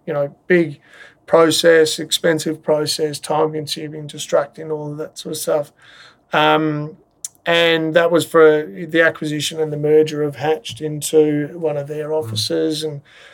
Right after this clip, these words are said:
Speaker 1: um, you know, I would have been C E O or co-C E O of, of the, uh, you know, it was a great opportunity, uh, for a couple of years.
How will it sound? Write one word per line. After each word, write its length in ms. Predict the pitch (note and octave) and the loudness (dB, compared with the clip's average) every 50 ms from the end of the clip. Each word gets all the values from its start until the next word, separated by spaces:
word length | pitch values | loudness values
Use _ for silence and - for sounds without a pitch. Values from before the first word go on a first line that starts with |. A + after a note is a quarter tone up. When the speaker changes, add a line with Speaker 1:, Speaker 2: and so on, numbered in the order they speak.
| - _ _ - | -20 _ _ -4
Speaker 1:
um, 560 | - D3 D3+ D#3 D3+ D3+ D3+ D#3 D3+ D3+ G3 G#3 | 0 2 2 4 2 2 0 -4 -6 -8 -6 0
you 80 | F#3 | 2
know, 180 | D#3+ D#3 D#3 D#3+ | 4 6 8 8
I 40 | D#3+ | 8
would 140 | D#3+ D#3+ D#3+ | 8 6 4
have 100 | D#3 D3+ | 4 4
been 480 | D#3 D3+ D3+ D3+ D3 D3 D3 D3 - - | 2 2 0 -2 -4 -6 -8 -10 -14 -14
C 220 | - - - - E3+ E3 D#3 D#3 | -6 0 4 6 8 8 8 8
E 40 | |
O 220 | D3+ D3+ D#3 D#3 D3+ | 8 8 8 6 6
or 100 | D3 D3 | 2 -2
co-C 400 | - - D#3 D#3 D3+ - - E3 | 0 2 4 4 4 4 2 4
E 200 | D#3 D#3 D3+ D3+ | 4 4 4 4
O 200 | D3+ D3+ D3+ D3+ | 2 2 2 0
of, 380 | D3 D3 D3+ D3+ D3 D3 - _ _ | 0 -2 -6 -10 -12 -14 -18 _ _
of 180 | E3 D#3 D3+ D3+ | -10 -8 -8 -6
the, 140 | E3 D#3+ D3+ | -4 -2 0
uh, 200 | D3+ D#3 D#3 D#3+ F3+ F#3 F#3+ G3 | 0 0 -2 -6 -10 -14 -12 -8
you 100 | F#3+ E3+ | -6 -2
know, 120 | D#3 D3 | -2 -2
it 180 | D3+ D3+ D#3+ F#3 | -2 -2 -4 -8
was 140 | E3+ E3 E3+ | -6 -6 -4
a 40 | |
great 300 | D#3+ - G3 G3 F#3+ F3 | 2 4 6 6 6 6
opportunity, 760 | E3+ D#3 D#3 E3+ D3 - - E3+ E3+ E3 E3 E3 D#3+ D#3 D#3 - _ _ - _ _ _ - | 4 2 0 -4 -10 -6 -2 -2 -2 -2 -2 -4 -4 -6 -8 -10 _ _ -20 _ _ _ 0
uh, 140 | D#3+ D#3 D#3 | 2 2 2
for 100 | D#3 E3+ | 2 0
a 60 | E3 | 0
couple 280 | - F#3 - - E3 | 2 2 2 2 0
of 60 | D#3 D#3 | -2 -4
years. 680 | D#3 D#3+ E3 D#3 D#3 D#3 D#3 D#3 D#3 D3+ D3 - - | -4 -2 0 2 2 2 2 0 -2 -4 -8 -10 -10